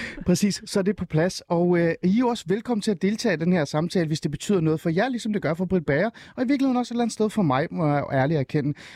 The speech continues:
Det kan I gøre ved at sende en S M S til tooghalvfems femogfyrre nioghalvfems femogfyrre, tooghalvfems femogfyrre nioghalvfems femogfyrre, eller gå ind på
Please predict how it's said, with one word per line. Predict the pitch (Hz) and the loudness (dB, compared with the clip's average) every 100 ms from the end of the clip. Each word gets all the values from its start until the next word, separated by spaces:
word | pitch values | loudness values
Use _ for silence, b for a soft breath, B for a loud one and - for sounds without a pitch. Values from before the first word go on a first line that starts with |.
| - | -4
Det | 294 | 0
kan | 240 | 0
I | |
gøre | 156 156 180 | 0 0 2
ved | 165 | 0
at | |
sende | - 151 170 | 0 0 2
en | 143 | 0
S | 113 | 0
M | 127 | -2
S | 143 | -2
til | - - | -6 -6
tooghalvfems | 156 127 143 131 - | -2 -2 -2 -6 -6
femogfyrre | 139 123 - 127 | -4 -2 0 2
nioghalvfems | 131 127 117 - - - _ - | 2 0 -2 -6 -8 -12 _ -6
femogfyrre, | 113 101 - 165 220 | -4 -2 0 0 0
tooghalvfems | - 214 196 196 - | -2 -2 -2 -4 -2
femogfyrre | 190 165 - 160 175 B B B | -2 -2 0 0 -2 B B B
nioghalvfems | 185 151 135 - - | -2 0 -2 -6 -6
femogfyrre, | 123 127 170 208 | -6 -2 0 0
eller | 214 214 | 0 0
gå | 202 | -2
ind | 196 | 0
på | 196 | 0